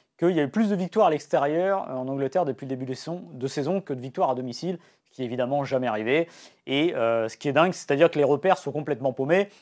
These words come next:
Et quand vous parlez d'un club comme Liverpool, avec le poids d'Anfield,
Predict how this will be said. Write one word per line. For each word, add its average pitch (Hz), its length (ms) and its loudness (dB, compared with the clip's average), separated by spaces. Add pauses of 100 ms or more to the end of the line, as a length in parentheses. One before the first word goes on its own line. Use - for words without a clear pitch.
(140)
Et 131 60 -12
quand 190 140 4
vous 180 120 0
parlez 175 220 6
d'un 165 140 2
club 170 200 4
comme 147 160 0
Liverpool, 143 460 0
avec 127 260 0
le 139 100 -2
poids 185 680 6
d'Anfield, 151 680 -2